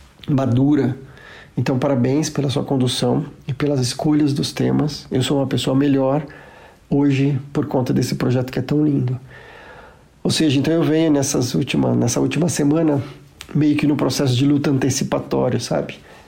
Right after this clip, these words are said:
Com esse mixed feelings que eu falei, e um pouco de alívio, um pouco de tristeza. E, e no processo de enfrentamento do luto existe um termo chamado modelo dual,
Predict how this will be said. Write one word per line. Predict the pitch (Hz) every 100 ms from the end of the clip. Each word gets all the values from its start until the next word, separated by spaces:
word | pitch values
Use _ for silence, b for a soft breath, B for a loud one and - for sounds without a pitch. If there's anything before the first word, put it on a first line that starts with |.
| B -
Com | 160
esse | 135 -
mixed | 147 147 147 - 131 -
feelings | - 143 135 131
que | -
eu | 127
falei, | 156 156 156 156 B B B - -
e | 143 139 135
um | 135
pouco | 131 151
de | 135
alívio, | 139 151 180 170 165 160
um |
pouco | 151 139 -
de | 139
tristeza. | 135 147 139 143 131 123 139 120 B B B B B -
E, | 294 147 143 151 160 165 165 165 - -
e |
no | 160
processo | - 175 190 190
de | 180
enfrentamento | 185 175 156 143 139 147
do | 135
luto | 139 170 190 147
existe | 127 123 147 - - 147 139
um | - 143 139 135 127 123 120 113 117 -
termo | 160 175 139 127
chamado | - 147 143
modelo | 135 135 151 151
dual, | 147 131 120